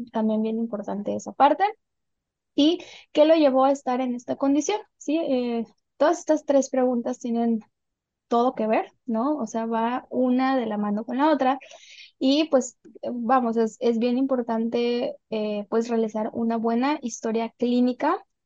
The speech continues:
con, con nuestros pacientes, ¿sí? No nada más es llegar y hacerles la, la restauración, sino tener una buena charla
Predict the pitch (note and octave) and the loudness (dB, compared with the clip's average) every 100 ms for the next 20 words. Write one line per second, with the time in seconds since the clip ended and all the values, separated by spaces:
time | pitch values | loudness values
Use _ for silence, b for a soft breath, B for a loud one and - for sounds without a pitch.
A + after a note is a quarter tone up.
0 | _ _ _ _ _ - G#3+ G#3 G3+ G3 | _ _ _ _ _ -4 -2 -2 -2 -4
1 | G3+ - A3+ G#3+ G#3 G3+ - G3+ - G#3+ | -4 0 0 0 -4 -8 -8 -8 0 2
2 | G3+ - - - _ - B3+ D4 C4 B3 | 2 -4 -14 -20 _ -8 -2 0 0 -2
3 | A#3+ A3 A3+ A3+ A3 G#3+ G#3+ A#3+ C4+ A3 | -4 -4 -4 -4 -2 -2 0 0 -2 -4
4 | - G3+ G3+ G#3+ G#3+ A3+ A3 G3 F#3+ G3 | -6 -10 -4 -2 0 0 -2 -4 -4 -6
5 | G#3+ F#3+ G#3+ G#3+ G#3+ - A#3+ C4+ C#4+ E4 | -8 -4 -2 0 -2 -4 0 0 0 0
6 | F4 F4+ C#4+ A3+ A3 _ _ _ _ _ | 0 0 0 0 -4 _ _ _ _ _
7 | - A3 A3 A#3 A#3+ A3+ A3 A3 - A#3 | -4 0 2 2 0 0 -2 -4 -2 0
8 | A3+ A3+ B3 | 2 0 -2